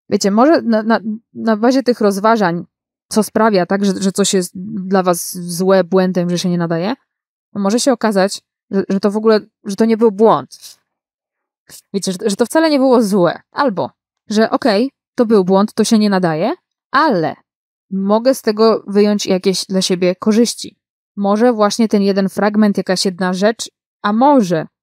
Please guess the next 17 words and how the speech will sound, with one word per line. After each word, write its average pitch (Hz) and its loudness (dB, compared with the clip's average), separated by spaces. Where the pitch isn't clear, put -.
a 311 -2
może 330 2
lekcja 240 0
na 208 0
przyszłość, 233 0
żeby 269 4
jednak 202 2
nie 254 0
pisać 240 0
w - -20
tym 180 -4
stylu, 202 2
czy 202 -4
na 180 -4
przykład - -8
nie 214 0
używać, 202 0